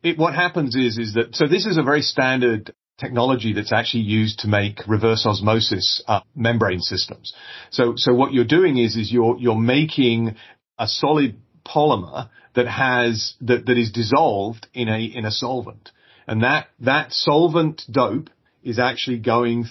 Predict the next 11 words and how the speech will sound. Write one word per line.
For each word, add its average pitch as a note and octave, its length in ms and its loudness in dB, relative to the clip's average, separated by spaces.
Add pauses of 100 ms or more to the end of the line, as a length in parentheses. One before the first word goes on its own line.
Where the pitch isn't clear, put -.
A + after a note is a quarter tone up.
(140)
through D3 500 4
an A2+ 240 0
air A#2+ 260 0
gap A2+ 360 0
and A2 100 2
then G#2 160 0
through B2 520 2
into A#2+ 240 2
a A2+ 40 4
water A2 380 0
bath. - 360 -10